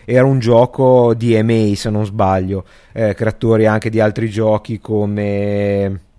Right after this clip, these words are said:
Menace, eh, per, eh, Amiga, e Blood Money, il suo, il suo seguito, giochi tecnicamente all'avanguardia. E questo G T A quattro sembra essere veramente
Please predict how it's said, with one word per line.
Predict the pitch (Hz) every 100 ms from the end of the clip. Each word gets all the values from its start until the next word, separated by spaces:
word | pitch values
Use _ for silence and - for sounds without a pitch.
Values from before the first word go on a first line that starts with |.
| _ _ _ _ -
Menace, | 107 117 117 117 117 117 113 - 117 113 _ _ _ _ _ _
eh, | - 101
per, | - 113 107 104
eh, | 101 101 95 92 87 -
Amiga, | - 123 120 107 104 110 123 - - - -
e | - 104 98
Blood | 92 110
Money, | 113 110 110 107 107 104
il | 101
suo, | - 110 101 101 101 98 95 95 -
il | 101
suo | -
seguito, | 117 - 101 95 98 104 95 90 - _ _
giochi | 131 127 117 - 120 -
tecnicamente | 139 131 131 120 110 110 110
all'avanguardia. | 107 110 143 104 98 117
E |
questo | 131 226 113
G | 104 135
T |
A | 202
quattro | 208 156 196
sembra | 151 165 135
essere | 170 131
veramente | 110 120 170 110 -